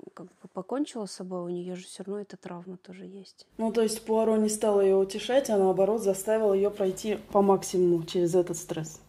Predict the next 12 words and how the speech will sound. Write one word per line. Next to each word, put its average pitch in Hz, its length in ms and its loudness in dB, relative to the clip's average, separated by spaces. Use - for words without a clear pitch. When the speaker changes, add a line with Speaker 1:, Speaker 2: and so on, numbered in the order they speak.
Speaker 2:
Ну 220 120 4
вот 220 260 4
у 220 60 4
меня 220 200 8
просто 220 280 -2
щас 208 240 -4
тоже 185 260 2
был 170 160 0
такой 180 400 -2
период, 226 380 2
когда, 175 360 2
м, - 720 -6